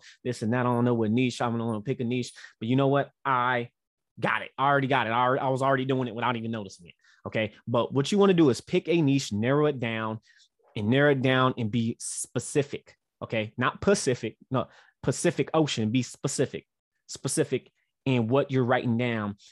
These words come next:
and what you're gonna be niching. You may be a whole bunch of, like, a whole bunch of different things. Okay. You may have, like, a whole bunch of different things. You're like, "Okay, you wanna monetize, monetize it, pick one." Okay. Maybe, maybe what you can do is, which I'm gonna do, which I'm currently doing is,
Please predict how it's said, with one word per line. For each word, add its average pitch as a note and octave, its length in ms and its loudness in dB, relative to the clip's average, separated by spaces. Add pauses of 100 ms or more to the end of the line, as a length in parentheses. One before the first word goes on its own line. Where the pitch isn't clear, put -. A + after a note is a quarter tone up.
(140)
and G#2 220 -4
what C3+ 240 0
you're B2 80 0
gonna B2 180 4
be A2 140 2
niching. A#2+ 420 0
You E3 60 2
may D#3+ 160 2
be C#3+ 100 2
a C3 80 2
whole C#3 160 0
bunch C3+ 240 -2
of, B2+ 60 -6
like, C3 180 -4
a B2 40 -2
whole C3 120 0
bunch B2 240 -4
of A#2+ 80 -12
different G#2 260 -8
things. - 320 -14 (300)
Okay. A2 160 -4
You B2+ 100 2
may E3 120 4
have, D3+ 120 2
like, B2+ 140 0
a A#2 80 2
whole C#3 140 4
bunch C#3 180 2
of C#3 60 -6
different C3+ 260 -4
things. A#2+ 380 -2
You're B2 80 -2
like, A2+ 160 -2
"Okay, A2 340 -4 (240)
you C3 100 0
wanna C3 160 4
monetize, B2 720 2
monetize A#2+ 600 2
it, - 120 -10
pick - 180 -10
one." G#2 260 -4 (500)
Okay. A2 220 -2
Maybe, F#3+ 320 2 (160)
maybe F#3+ 140 6
what F#3+ 200 4
you E3+ 60 0
can C#3+ 100 2
do E3 200 4
is, B2 80 0
which C3 160 0
I'm D#3 120 2
gonna C3+ 140 4
do, A#2+ 260 -2 (760)
which C3+ 160 -2
I'm D3+ 120 2
currently B2 300 0
doing A2 280 -4 (360)
is, A#2+ 680 0